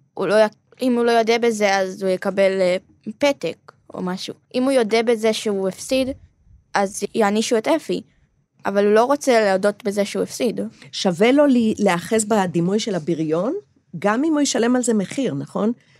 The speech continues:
Speaker 1: הוא
Speaker 2: ה-,
Speaker 1: לא רוצה להיות הקורבן.
Speaker 2: כן, אתה מעדיף להיות, לפעמים אני מרגישה שהבנים האלה, הבנים האלימים, לפעמים אני הולכת לבקר בבתי ספר עם שקשוקה, לדבר עם תלמידים, ואני גם רואה את הילדים האלה בהפסקות.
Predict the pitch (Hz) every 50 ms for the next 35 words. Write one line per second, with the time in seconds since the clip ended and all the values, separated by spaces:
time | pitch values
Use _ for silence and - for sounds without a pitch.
0 | _ _ - - - 220 220 226 226 - 208 202 190 190 - 196 - 196 190 190
1 | 190 190 190 180 190 196 196 202 175 170 - - 165 170 160 165 165 170 165 196
2 | 247 302 349 - - - - _ _ _ _ _ _ - 165 170 175 190 202 254
3 | 285 - - - - 170 151 143 - 175 170 185 233 247 247 240 214 185 185 156
4 | 156 147 170 - - 185 180 - 190 170 139 - 139 147 147 156 170 185 190 190
5 | 190 190 190 196 190 165 143 143 135 143 139 147 147 156 160 156 147 139 143 143
6 | - _ _ _ _ _ _ - 160 156 156 147 156 160 175 190 202 175 - -
7 | 151 156 151 156 160 160 147 147 143 143 - - 160 139 143 139 - 143 147 147
8 | 151 139 143 - - 147 143 - - 143 143 143 - - 156 151 151 143 139 -
9 | 139 - - - 151 135 - 139 139 139 131 139 - 143 139 139 147 147 151 147
10 | 143 143 139 131 156 175 180 - _ _ _ _ _ _ _ - 175 175 196 226
11 | 240 185 214 220 226 208 - - 262 262 - 269 254 240 220 185 170 196 208 208
12 | 196 185 175 165 139 147 139 143 147 - - - 170 - - 175 170